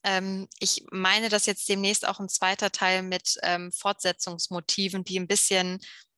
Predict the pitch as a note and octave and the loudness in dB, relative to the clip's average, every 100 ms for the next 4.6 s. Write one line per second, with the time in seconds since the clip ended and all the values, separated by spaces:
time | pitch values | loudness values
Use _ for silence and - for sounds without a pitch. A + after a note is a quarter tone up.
0 | _ F#3 - F#3+ F#3 E3 D#3+ E3 E3 D#3+ | _ -6 0 0 0 -2 -2 -6 -2 -2
1 | F3 - F3 D#3 E3 - E3 D#3+ E3 E3+ | -2 -4 0 0 0 0 2 0 -6 -10
2 | F3 - - - - - - G3 F#3+ - | -6 -2 -2 -2 -6 -6 -6 -4 -4 -4
3 | B3 - - - - - - - F#3+ F#3 | -6 -6 -12 -4 -2 -2 -6 -2 2 4
4 | F#3 F#3 F#3 F#3 F#3 F#3 | 4 0 -4 -6 -8 -10